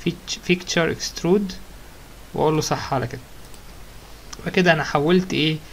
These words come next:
الصورة بتاعتي، عملت لها، قعدت أرسم عليها أو مشيت عليها بالظبط،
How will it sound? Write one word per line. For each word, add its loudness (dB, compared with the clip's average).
الصورة 6
بتاعتي، 6
عملت 2
لها، 6
قعدت 4
أرسم 6
عليها 4
أو 2
مشيت 2
عليها 4
بالظبط، 4